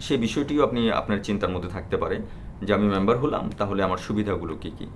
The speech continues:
সুবিধাগুলোর মধ্যে প্রথমেই রয়েছে যেমন আপনাদের, আহ, যদি ছেলে মেয়ে থাকে, তাহলে তাদের স্কলারশিপ বা বৃ-, বৃত্তি প্রদান করা হয়।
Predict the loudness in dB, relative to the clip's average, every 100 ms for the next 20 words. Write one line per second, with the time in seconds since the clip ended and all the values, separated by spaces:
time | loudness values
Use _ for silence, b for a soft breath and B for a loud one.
0 | B B B B 0 4 4 4 2 0
1 | 4 4 4 2 4 6 4 2 0 4
2 | 4 2 0 0 2 2 0 -8 -8 -6
3 | -4 -6 -4 -2 -2 -2 -4 -8 -4 -4
4 | -4 B B B -4 -2 2 2 2 2
5 | 2 0 2 0 2 0 0 0 -6 -6
6 | -8 -4 -2 2 2 2 0 0 -4